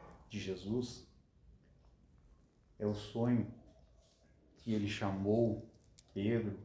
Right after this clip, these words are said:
chamou Mateus. É o sonho que, de construir em nós, nos nossos corações, o reino de Deus. Esse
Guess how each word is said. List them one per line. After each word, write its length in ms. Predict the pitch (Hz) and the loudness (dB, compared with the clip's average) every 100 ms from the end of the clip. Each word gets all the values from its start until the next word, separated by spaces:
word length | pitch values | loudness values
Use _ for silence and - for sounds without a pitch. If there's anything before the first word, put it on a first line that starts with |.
| - | -10
chamou 240 | 95 95 | -6 -6
Mateus. 680 | 92 85 104 104 104 104 - - - - - - - - - _ _ | -6 -6 -2 0 0 -4 -14 -20 -20 -20 -20 -20 -20 -20 -20 _ _
É 80 | - | 4
o 120 | 120 | 4
sonho 680 | 120 - 131 147 160 156 156 - - _ - _ _ _ - - - | 4 2 4 6 6 2 -2 -10 -20 _ -20 _ _ _ -20 -20 -10
que, 500 | 135 131 127 123 - - - | -2 0 2 0 -4 -14 -8
de 140 | 120 | -6
construir 640 | 117 165 175 - 139 135 135 | -6 -4 -4 -2 -2 0 2
em 120 | 156 | 2
nós, 480 | 139 117 107 - - - - - - _ - - - | 2 0 -2 -10 -16 -20 -20 -20 -20 _ -20 -16 -10
nos 220 | 90 92 | -8 -2
nossos 380 | 107 123 - - | 0 2 -2 -6
corações, 840 | 135 131 - 110 92 - - - - - - _ - | -2 -2 -2 -4 -6 -8 -16 -20 -20 -20 -20 _ -10
o 120 | 135 | -6
reino 380 | 120 107 104 98 | 0 0 2 -2
de 120 | - | -4
Deus. 500 | 104 92 - - - - _ - _ _ _ _ - _ - - | -8 -8 -12 -18 -20 -20 _ -20 _ _ _ _ -20 _ -16 -2
Esse 420 | 127 127 - - | 0 0 -4 -12